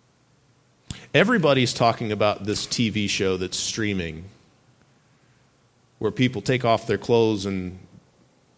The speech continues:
practice such things. I can do it too. I've heard it's entertaining. Maybe it will entertain me. I'm bored. Don't do that.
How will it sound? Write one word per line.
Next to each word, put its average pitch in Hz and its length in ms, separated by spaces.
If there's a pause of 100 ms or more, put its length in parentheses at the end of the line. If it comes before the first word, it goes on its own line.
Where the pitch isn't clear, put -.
(1160)
practice 120 380
such - 280
things. - 560 (1800)
I 180 140
can 156 140
do 143 140
it 147 120
too. 240 240
I've 120 180
heard 151 160
it's 165 160
entertaining. 165 560
Maybe 117 240
it 131 100
will 151 120
entertain 156 460
me. 113 120
I'm 113 220
bored. 117 480 (1900)
Don't 101 220
do 101 160
that. 90 340